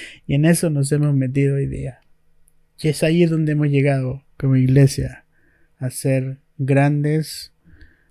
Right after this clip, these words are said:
rituales y sistemas cúlticos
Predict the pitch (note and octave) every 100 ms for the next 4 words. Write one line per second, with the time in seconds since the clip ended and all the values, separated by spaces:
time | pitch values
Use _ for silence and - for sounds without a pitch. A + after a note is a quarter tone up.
0 | _ C3+ C3 C3 D3 D3+ C#3+ C3 B2+ -
1 | - - - _ _ _ _ _ C#3 -
2 | C#3 - C3 C3+ B2 - D3 D3 C#3 C#3+
3 | E3+ F3 - - -